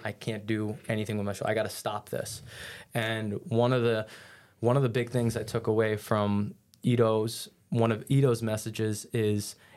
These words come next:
if you get an injury, the moment that you say you're stop, you're gonna stop moving because of the injury, that's when it's done. You're never gonna go back to it. It's just done. And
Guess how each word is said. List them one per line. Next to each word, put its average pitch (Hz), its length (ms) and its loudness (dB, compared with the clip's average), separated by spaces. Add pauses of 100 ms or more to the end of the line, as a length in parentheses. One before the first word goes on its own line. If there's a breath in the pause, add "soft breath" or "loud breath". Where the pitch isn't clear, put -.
if - 280 -2
you 113 400 4 (120)
get 123 200 0
an 135 80 4
injury, 110 480 2
the 110 140 0
moment 120 520 2
that 113 360 -2
you 107 200 0
say 110 360 -4
you're 104 180 0
stop, - 480 -6
you're 110 160 0
gonna 104 160 0
stop 107 520 -6 (260)
moving 113 420 0 (560)
because 117 320 -2
of 120 140 -4
the 139 80 2
injury, 156 360 2 (460 loud breath)
that's 113 260 -2
when 113 120 -2
it's 104 100 -6
done. 95 300 -6 (140)
You're 113 120 2
never 120 300 2
gonna 117 160 2
go 107 160 -2
back 101 300 -4
to - 160 -6
it. - 220 -4
It's - 220 -4
just 107 260 -6
done. 98 300 -2 (600 loud breath)
And 113 500 -2